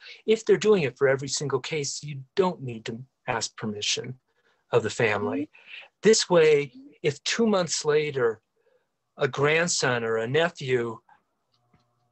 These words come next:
Speaker 1: is asking, "You know, uh, can we do this jewelry?" You've got that fingerprint file. And they've, and they also started out doing electronic capture rather than ink on paper. And that's been,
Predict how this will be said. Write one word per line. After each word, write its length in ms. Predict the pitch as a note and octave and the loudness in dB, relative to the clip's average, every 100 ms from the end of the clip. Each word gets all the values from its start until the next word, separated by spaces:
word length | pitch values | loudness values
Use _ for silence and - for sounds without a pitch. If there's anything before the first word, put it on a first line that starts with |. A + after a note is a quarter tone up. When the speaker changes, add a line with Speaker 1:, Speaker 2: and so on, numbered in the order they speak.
| _ | _
Speaker 1:
is 140 | C#3+ C#3+ | 0 2
asking, 560 | C3+ C3+ - B2 A#2 - D3+ | 2 0 -2 -6 -10 -12 -6
"You 120 | G3+ | -4
know, 140 | F#3 - | -4 -6
uh, 160 | - - | -8 -6
can 140 | - E3 | 0 2
we 100 | G3+ | 2
do 180 | E3 F3+ | 2 0
this 200 | D#3 - | 0 -2
jewelry?" 560 | C3 C#3 E3 G#3+ G#3+ - _ _ - _ _ _ _ | 4 4 4 2 -2 -12 _ _ -20 _ _ _ _
You've 160 | E3 C#3+ | -2 0
got 260 | F#3+ G3 - | 0 0 0
that 220 | D#3+ D3+ | 0 0
fingerprint 600 | E3 E3 C#3+ - A#2+ A#2 | -2 -2 -4 -4 -4 -2
file. 420 | - C#3+ B2+ A2 - - - | 0 0 0 -4 -10 -14 -2
And 120 | C#3+ | 4
they've, 220 | D3 C#3 - - - - | 4 4 0 -18 -10 0
and 160 | D3 C3+ | 2 4
they 140 | C#3 | 4
also 580 | D#3 E3 F3+ D3 C#3 C3 _ _ _ _ _ _ _ _ _ _ | 4 2 0 2 2 0 _ _ _ _ _ _ _ _ _ _
started 560 | - - D#3+ D3 D3 C#3 | -14 -4 0 2 2 0
out 260 | C3 C3 - - | -2 -4 -8 -10
doing 400 | C#3 C3+ B2+ - - | -8 -8 -12 -14 -12
electronic 680 | B2 B2 - - D3+ C#3 - | -8 -6 -6 -2 -2 -4 -8
capture 460 | B2 A2 - A#2 | -8 -8 -6 -8
rather 480 | G#2+ A#2+ B2 B2+ A#2+ | -4 0 0 -2 -4
than 320 | A#2+ A2+ B2 - - | -4 -6 -8 -14 -8
ink 280 | B2 B2+ | -8 -6
on 140 | A#2 A2 | -8 -8
paper. 440 | - G#2+ - A2 - _ _ _ _ - - | -10 -12 -12 -14 -16 _ _ _ _ -20 -6
And 200 | B2+ A#2 | -2 0
that's 220 | C3+ C3 | 0 0
been, 440 | - B2+ A#2+ A#2 | 2 2 2 0